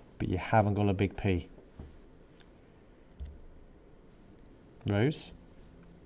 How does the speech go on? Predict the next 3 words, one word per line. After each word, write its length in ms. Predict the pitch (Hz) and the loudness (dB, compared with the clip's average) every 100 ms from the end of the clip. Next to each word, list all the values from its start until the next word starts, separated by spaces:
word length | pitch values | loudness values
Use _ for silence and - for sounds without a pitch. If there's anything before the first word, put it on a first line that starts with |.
| - - - - - - - - - - - | -20 -20 -20 -20 -20 -20 -20 -20 -20 -20 -4
Next 180 | 110 - | -4 2
one. 160 | 131 156 - - - - - - - - - - - - - - - - - - - - - - - - - - - | 0 0 -6 -20 -20 -20 -20 -20 -20 -20 -20 -20 -20 -20 -20 -16 -16 -16 -20 -20 -20 -20 -20 -20 -20 -20 -20 -20 -8
Walnut. 540 | 107 107 131 - - | -4 0 0 -2 -8